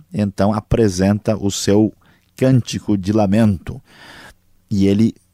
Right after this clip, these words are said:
podemos ressaltar algumas, ah, estrofes, algumas partes que chamam a nossa atenção. Versículo vinte nos diz: "Não conte isso em Gate, não o proclame nas ruas de Ascalon,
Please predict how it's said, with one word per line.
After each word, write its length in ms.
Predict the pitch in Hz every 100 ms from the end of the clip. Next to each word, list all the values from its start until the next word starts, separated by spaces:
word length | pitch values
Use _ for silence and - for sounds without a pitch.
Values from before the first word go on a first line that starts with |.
| _ _ -
podemos 380 | 101 101 101 98
ressaltar 640 | 113 - - 95 104 104
algumas, 680 | 98 90 98 95 82 - -
ah, 280 | 90 90 87
estrofes, 800 | - - - 113 123 117 92 82
algumas 800 | 87 90 101 82 - 95 95 -
partes 520 | - 107 104 110 -
que 140 | -
chamam 480 | 107 - 107 104 107 - - - - - -
a 120 | 104
nossa 400 | 104 98 98 -
atenção. 720 | - 104 - 101 - 107 82 - _ - - - - - - - - _ 107
Versículo 520 | 104 95 113 - 104
vinte 320 | 95 107 107
nos 240 | 101 90
diz: 260 | 85 95 85
"Não 160 | 113 143
conte 340 | 147 151 147
isso 300 | 143 151 -
em 100 | 131
Gate, 540 | 120 123 110 - - -
não 260 | 92 101 120
o 40 |
proclame 540 | 117 117 110 117 117 113
nas 200 | 101 -
ruas 440 | - 165 135 95
de 80 | 92
Ascalon, 640 | 95 - - 92 104 110